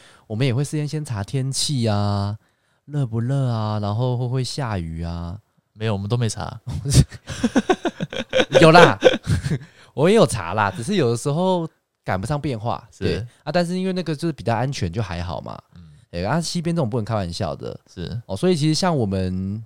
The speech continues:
Speaker 1: 也没有什么溪边露营的经验，就是因为其实我们也会怕，连我们其实已经比较常去这种地方的，
Speaker 2: 嗯。
Speaker 1: 比较可能会去了解这些资讯的，我们都还是会怕。
Speaker 2: 嗯。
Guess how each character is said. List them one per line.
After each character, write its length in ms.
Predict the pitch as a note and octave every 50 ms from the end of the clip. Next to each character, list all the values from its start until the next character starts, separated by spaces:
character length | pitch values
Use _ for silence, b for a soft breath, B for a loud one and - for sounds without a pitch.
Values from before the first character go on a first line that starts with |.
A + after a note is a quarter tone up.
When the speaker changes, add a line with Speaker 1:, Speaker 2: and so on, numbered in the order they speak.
| - _
Speaker 1:
也 160 | - G2 G2
没 160 | F#2 F2+ G#2 B2
有 80 | D3
什 100 | C#3 A#2
么 100 | F2+ E2+
溪 200 | F2+ - - G#2+
边 180 | F#2+ A#2 G#2+ G#2+
露 140 | A2+ G2+ E2
营 120 | C2+ C2+
的 80 | C2+ C2
经 240 | - - E2+ E2 E2+
验， 180 | E2+ E2 D2+ A2+ - _ _ _ _ _
就 80 | - C#3+
是 80 | C3+
因 60 | D3+ D#3+
为 60 | D3+
其 100 | - -
实 100 | G#2 A2
我 80 | G#2 F2+
们 80 | E2
也 80 | D2+ F#2
会 80 | F2+ F#2+
怕， 220 | - - E2 - - _ _ _ _ _ _ _ _ _ _ _ _ _
连 160 | - B2 D3 F#3
我 80 | F#3+ E3+
们 140 | C3+ B2+
其 140 | B2+ - C3+
实 80 | C#3 D#3
已 60 | D3
经 120 | B2+ C#3 D3
比 40 | C#3+
较 80 | C3+
常 200 | C3 - A#2 A2
去 120 | A2+ C#3 C3
这 60 | B2+
种 140 | A#2 G2 F2+
地 140 | G#2+ G#2+
方 220 | G#2 - F#2+ F#2 F#2+
的， 80 | F#2+
Speaker 2:
嗯。 20 | F2
Speaker 1:
比 80 | F2+
较 420 | F2 A#2+ A#2+ A#2 A2 G#2+ G2+ E2 - b b b b b b b -
可 140 | - C3 G#2+
能 100 | F#2 G2
会 120 | A#2 B2
去 440 | A2+ C3 B2+ A#2+ A2+ A2 G#2 D#2 - _ -
了 160 | G#2+ G2+ G2
解 100 | A2+ A#2
这 120 | F2+ F#2 G#2
些 120 | G#2 G#2+
资 200 | G2+ - G2 G2
讯 200 | F#2 - G#2 F2
的， 120 | D2+ - -
我 100 | - G2
们 100 | F#2+ F#2
都 60 | A#2+
还 120 | G2+ F2
是 60 | -
会 80 | F#2+ E2+
怕。 200 | D#2+ - D#2 - - _ _ _ _ -
Speaker 2:
嗯。 260 | G#2 G2 E2+ E2